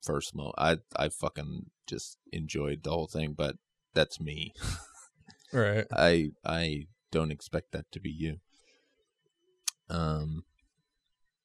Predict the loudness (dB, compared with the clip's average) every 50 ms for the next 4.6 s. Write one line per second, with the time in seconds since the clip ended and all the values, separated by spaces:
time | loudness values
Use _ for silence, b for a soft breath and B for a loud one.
0 | _ _ -16 B B B B B B B B -12 -6 -2 -2 -2 -2 0 2 4
1 | 4 4 4 _ _ _ _ _ _ _ _ _ -20 -20 _ 0 2 2 2 4
2 | 4 4 6 6 4 4 2 2 2 2 4 4 2 2 2 4 6 6 6 6
3 | 4 2 2 4 6 6 8 8 6 6 4 2 -4 -8 0 4 6 8 8 8
4 | 6 2 0 _ -4 0 0 2 2 2 0 -4